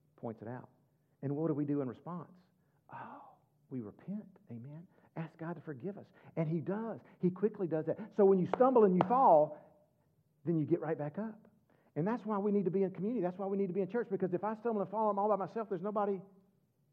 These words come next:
there to help pick me up. Where'd Robert go? Robert, I need you, man. Come here, Robert.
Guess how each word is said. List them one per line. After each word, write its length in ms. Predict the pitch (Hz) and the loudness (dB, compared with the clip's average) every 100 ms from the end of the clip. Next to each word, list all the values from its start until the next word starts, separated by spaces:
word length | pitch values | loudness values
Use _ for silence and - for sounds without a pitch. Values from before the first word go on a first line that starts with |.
| - | -6
there 220 | 175 175 | -2 -2
to 60 | |
help 220 | 156 170 - | -4 -6 -8
pick 160 | 180 | -10
me 120 | 160 | -8
up. 180 | 175 214 - _ _ _ _ _ _ _ _ _ _ _ | -8 -10 -18 _ _ _ _ _ _ _ _ _ _ _
Where'd 180 | 147 147 | -8 -2
Robert 300 | 139 131 117 | 0 -2 -2
go? 120 | 117 | -4
Robert, 300 | 117 139 131 | -2 -4 -4
I 40 | |
need 180 | 120 127 | -6 -6
you, 40 | 117 | -6
man. 220 | 123 123 - _ _ _ _ | -6 -8 -12 _ _ _ _
Come 100 | - | -8
here, 120 | 147 123 | -4 -2
Robert. 240 | 127 131 | -2 -4